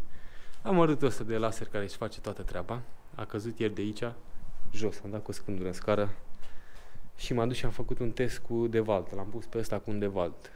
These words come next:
Cred că este mai bun ca Dewalt. Dewaltul, uh, se vede mult mai puternic, dar linia este dublă.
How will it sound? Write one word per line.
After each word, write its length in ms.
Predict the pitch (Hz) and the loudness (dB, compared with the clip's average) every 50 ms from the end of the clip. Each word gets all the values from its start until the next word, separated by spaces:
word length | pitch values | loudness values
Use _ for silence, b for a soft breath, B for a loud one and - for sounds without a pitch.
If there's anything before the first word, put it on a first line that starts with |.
| - - - | -16 -16 -4
Cred 180 | - 131 123 | -2 0 0
că 60 | - 131 | 0 -2
este 160 | 117 - 123 | -2 -2 -2
mai 120 | 120 117 | -2 0
bun 140 | 110 117 110 | 0 0 0
ca 120 | 107 110 | -2 0
Dewalt. 400 | 107 110 110 104 95 85 82 - | 0 0 0 0 -2 -4 -4 -6
Dewaltul, 560 | - 95 95 95 101 107 104 101 98 - 101 95 | -6 -4 -4 -2 0 0 0 0 -2 -4 -6 -4
uh, 1700 | 95 95 95 95 101 101 101 - - - - - - - - - - - - - - - - - - - - - - - - - - - | -4 -4 -6 -8 -8 -10 -12 -12 -12 -12 -10 -8 -8 -8 -8 -10 -14 -14 -14 -16 -14 -12 -10 -10 -8 -8 -8 -8 -10 -8 -10 -8 -8 -8
se 180 | 101 - - 104 | -6 -2 -2 0
vede 220 | 104 107 104 98 | 2 4 4 4
mult 320 | 92 92 101 117 127 127 | 4 4 4 6 6 6
mai 140 | 123 117 107 | 6 4 2
puternic, 600 | - 107 98 - 110 104 98 101 104 101 95 98 | 2 0 0 0 0 0 0 0 -2 -2 -2 -4
dar 240 | 90 92 104 98 92 | -2 -2 0 0 0
linia 360 | 95 98 104 104 104 101 98 | 0 0 0 0 0 0 0
este 220 | 98 95 - - 90 | 0 -2 -4 -6 -4
dublă. 400 | 90 98 95 87 87 85 82 | -4 -4 -4 -4 -4 -6 -6